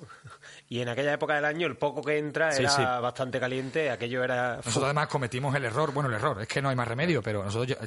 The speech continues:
Speaker 2: echábamos toda la mañana y parte de la tarde, digamos, de turismo, eh, visitábamos el castillo de Shuri, fuimos al acuario de Okinawa, bueno, estábamos todo el tiempo viendo diferentes
Speaker 1: Y,
Speaker 2: sitios,
Speaker 1: y
Speaker 2: eh,
Speaker 1: andando.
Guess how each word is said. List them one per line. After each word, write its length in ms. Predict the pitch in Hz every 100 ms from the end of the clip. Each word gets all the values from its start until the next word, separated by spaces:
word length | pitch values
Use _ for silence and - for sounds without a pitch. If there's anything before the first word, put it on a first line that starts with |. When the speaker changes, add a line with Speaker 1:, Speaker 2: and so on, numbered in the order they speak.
| - -
Speaker 2:
echábamos 420 | - 113 127 -
toda 180 | 135 127
la 80 | 127
mañana 460 | 127 131 156 156
y 40 | 113
parte 240 | 120 123
de 60 | 135
la 80 | 123
tarde, 360 | 156 143 95
digamos, 340 | 76 92 110 123
de 80 |
turismo, 420 | 123 151 156 156 220 - - _
eh, 80 | 95
visitábamos 260 | 92 90
el 40 | 92
castillo 240 | - 110
de 60 | 147
Shuri, 440 | - 180 175 170 160
fuimos 240 | 123 104
al 80 | 98
acuario 360 | 95 107 98
de 60 | 95
Okinawa, 560 | 98 143 151 147 147 -
bueno, 200 | 92 76 71 -
estábamos 300 | 85 107 113
todo 120 | 123
el 80 | 117
tiempo 240 | 135 123
viendo 400 | 123 143 139 127 - - - -
diferentes 360 | 123 131 131 -
Speaker 1:
Y, 100 | 156
Speaker 2:
sitios, 240 | 143 131
Speaker 1:
y 40 |
Speaker 2:
eh, 40 | 127
Speaker 1:
andando. 360 | 117 127 135